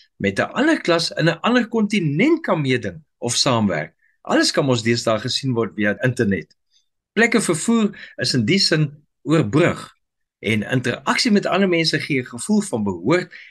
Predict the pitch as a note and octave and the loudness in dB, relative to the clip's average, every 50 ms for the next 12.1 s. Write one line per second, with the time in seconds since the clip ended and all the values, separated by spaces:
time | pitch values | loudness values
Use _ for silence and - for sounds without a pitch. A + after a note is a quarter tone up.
0 | - _ - - A2+ G#2 G#2 B2+ B2+ - - D#2 F2+ D3 E3 D#3+ - - G2+ - | -20 _ -8 -6 -4 -2 0 -2 -2 -2 -2 -2 0 0 0 -2 -2 -6 -6 -6
1 | - - _ _ _ _ - A#2+ B2 A#2+ G#2+ G2 G#2+ G#2 G#2+ G#2+ G#2+ - - - | -10 -20 _ _ _ _ 0 2 2 2 2 2 0 0 2 2 0 0 -2 -4
2 | A#2+ - - E3 D#3 D#3 - A#2+ G2 G#2 G#2+ G2+ G2 F#2 F#2+ F#2+ - - - E2+ | -6 -6 -2 -2 -2 -2 -2 -4 -2 -2 -2 -2 -2 -4 -6 -8 -10 -10 -10 -10
3 | D2 - - _ _ _ _ _ _ - A3+ C#4+ C4+ - - A3+ C4+ C4 - A#3 | -10 -10 -14 _ _ _ _ _ _ 0 2 2 2 4 2 2 0 2 2 2
4 | F#3 D3+ D3 - D#3 C#3 C3 B2 B2+ B2 G2+ G2+ G2+ E3 - - D#3+ - - - | 2 2 2 2 0 2 2 2 2 2 2 2 0 0 0 -2 0 0 2 2
5 | - G#3+ C#4 E4+ F4 - - - E3+ F3 C3+ C#3+ D#3 C#3+ A#2 A2+ G#2+ B2+ - - | 2 2 2 2 2 2 2 0 0 0 0 0 0 0 2 2 2 0 0 -2
6 | D#3 - C3+ B2+ B2+ B2 - - A3 A3+ B3+ B3 - A3+ D#3+ - - E3+ D#3 - | -4 -6 -6 -4 -6 -6 -4 -2 -2 0 0 0 0 -2 -2 -2 -2 -4 -4 -4
7 | - D#3 C#3+ C#3+ C3+ - - - - C#3+ D#3 E3 E3 C#3 A2 - - - - _ | -6 -6 -4 -4 -2 0 0 0 0 2 2 2 2 0 -2 -4 -10 -20 -20 _
8 | _ - D#3+ - A#2+ D3 A3+ D4 C4 - - - _ _ _ _ _ _ _ _ | _ -12 -4 0 2 4 4 2 2 0 -8 -20 _ _ _ _ _ _ _ _
9 | _ _ _ _ - A2+ F3 C4+ C#4+ A3+ - - _ - - - D#3+ D3 - - | _ _ _ _ 2 4 6 6 6 4 2 -2 _ -6 -2 0 0 0 0 -2
10 | C3+ C#3 - - - - D3+ C#3 C#3 C3+ - C3 A#2 G#2+ A2 C3 D#3+ F#3+ G3 F#3+ | -2 -2 -2 -2 -2 -2 -2 -2 -2 -2 -2 -2 0 2 2 2 2 2 2 0
11 | F#3+ - _ _ _ - - C3 D3 C3 G#2 G2+ F2 D#2+ - - - C#3 B2+ - | -2 -4 _ _ _ -8 -4 -2 -2 0 0 -2 -4 -6 -6 -8 -6 -4 -4 -4
12 | - | -6